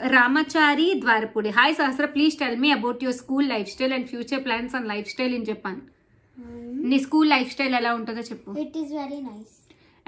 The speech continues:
Speaker 1: And, uh, నెక్స్ట్ ఫ్యూచర్ ప్లాన్స్.
Speaker 2: Future plans.
Speaker 1: ఫ్యూచర్లో ఏం అవ్వాలనుకుంటున్నావు?
Speaker 2: Like when
Speaker 1: ఇందాక
Speaker 2: I grow
Speaker 1: చెప్పావు
Speaker 2: up.
Speaker 1: కదా, grow up, yes.
Speaker 2: Hmm, ఐపీఎస్.
Speaker 1: ఎస్.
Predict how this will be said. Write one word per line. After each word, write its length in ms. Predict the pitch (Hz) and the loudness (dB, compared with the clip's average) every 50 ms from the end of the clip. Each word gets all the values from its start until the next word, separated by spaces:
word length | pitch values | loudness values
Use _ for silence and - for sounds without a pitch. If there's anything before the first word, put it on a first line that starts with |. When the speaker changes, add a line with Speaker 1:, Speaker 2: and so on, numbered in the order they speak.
| 226 220 | -2 0
Speaker 1:
And, 380 | 220 220 220 220 226 226 214 | 0 0 -2 -2 -2 -2 -2
uh, 320 | 214 214 214 214 214 214 214 | 0 0 2 2 0 0 -2
నెక్స్ట్ 440 | 214 220 240 226 - - - 262 247 | -2 -4 -6 -8 -8 -6 -4 -4 0
ఫ్యూచర్ 420 | 247 - 339 339 339 359 339 339 | 4 6 6 6 4 2 0 2
ప్లాన్స్. 360 | 277 220 196 196 202 - - - - - _ _ _ - - - - - _ _ - 285 | 2 0 0 0 -4 -10 -14 -18 -20 -20 _ _ _ -18 -18 -18 -18 -20 _ _ -16 -14
Speaker 2:
Future 280 | 277 277 - 339 349 349 | -14 -14 -12 -14 -14 -14
plans. 840 | 339 - 311 294 285 294 302 311 311 - - - - - - - | -14 -14 -14 -12 -12 -12 -12 -12 -12 -12 -10 -12 -12 -14 -16 -6
Speaker 1:
ఫ్యూచర్లో 420 | - - 294 294 294 320 302 302 294 | 0 2 2 2 4 2 2 2 4
ఏం 260 | 277 254 254 262 285 | 4 4 4 4 4
అవ్వాలనుకుంటున్నావు? 1000 | 285 269 285 285 277 269 262 247 220 240 233 226 214 233 220 214 214 214 214 208 - _ _ _ _ _ _ _ _ - - - - _ _ _ _ _ _ _ _ _ _ _ _ _ _ - 262 | 4 4 4 4 4 2 0 -2 -4 -6 -8 -6 -6 -6 -6 -6 -6 -6 -8 -10 -12 _ _ _ _ _ _ _ _ -14 -14 -14 -16 _ _ _ _ _ _ _ _ _ _ _ _ _ _ -16 -14
Speaker 2:
Like 160 | 254 254 262 | -12 -10 -6
when 120 | 269 277 | -4 -2
Speaker 1:
ఇందాక 200 | 277 269 262 262 | 0 2 2 0
Speaker 2:
I 40 | 254 | 2
grow 80 | 262 285 | 2 2
Speaker 1:
చెప్పావు 260 | 311 330 349 349 339 | 4 4 4 4 4
Speaker 2:
up. 60 | 277 | 2
Speaker 1:
కదా, 160 | 262 220 220 - - 262 | -2 -4 -4 -8 -8 -6
grow 220 | 220 247 254 247 | -2 0 2 2
up, 320 | 220 - - - - - 226 | 0 0 -4 -10 -10 -8 -8
yes. 320 | 208 - - - - 240 | -8 -8 -10 -16 -18 -18
Speaker 2:
Hmm, 380 | 240 233 233 233 233 233 233 240 - - - | -16 -16 -16 -16 -16 -18 -18 -18 -12 -8 -6
ఐపీఎస్. 880 | - 262 254 269 277 277 240 220 220 - - _ _ _ _ _ - 202 | -6 -6 -6 -6 -8 -8 -10 -10 -12 -16 -20 _ _ _ _ _ -8 -6
Speaker 1:
ఎస్. 220 | 190 185 185 190 | -4 -4 -6 -8